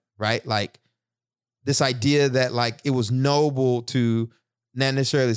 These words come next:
have wealth, okay? That, like, you know, wealth is obviously, like, a means to an end,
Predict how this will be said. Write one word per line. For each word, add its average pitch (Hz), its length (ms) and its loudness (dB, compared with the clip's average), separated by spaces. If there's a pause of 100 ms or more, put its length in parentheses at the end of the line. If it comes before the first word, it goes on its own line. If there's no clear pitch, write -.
(100)
have 123 340 -4
wealth, 113 480 -4 (140)
okay? 107 340 -2
That, 101 360 -4
like, 95 320 -6 (480)
you 104 100 -6
know, 104 340 -2
wealth 143 300 0
is 127 160 0
obviously, 143 320 0
like, 123 160 0
a 107 60 -4
means 127 320 -2
to 123 160 -2
an 110 100 -4
end, 127 400 0